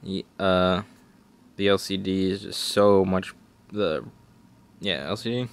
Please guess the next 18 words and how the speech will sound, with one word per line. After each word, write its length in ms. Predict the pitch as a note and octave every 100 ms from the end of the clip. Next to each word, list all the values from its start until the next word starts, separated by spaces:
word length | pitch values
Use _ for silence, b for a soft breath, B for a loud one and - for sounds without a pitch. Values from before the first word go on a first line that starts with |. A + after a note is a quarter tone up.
| -
that 80 | A#2
right? 260 | B2 A2+ - A#2 -
The 160 | - G2
display, 520 | G2 A2+ - F#2 F2+ -
whatever. 440 | G#2 G#2 F#2+ F#2+ - - - - - _ - _
This 180 | - -
little 300 | A2 G2 F#2 - _
box 280 | F#2+ F2+ -
right 120 | -
here. 160 | G2+ - B B B B A#2 - - C#3+ C3 -
<laughs> 100 | A#2 - B B B B B
It's 220 | A2 -
so 560 | - - G#2 G#2 G#2 G2+
much 320 | G2 F#2+ - -
better. 300 | G2 F#2 F#2 - _ - b b b b b b - - - - - -
Let's 200 | - -
see 120 | -
what, 160 | D#3+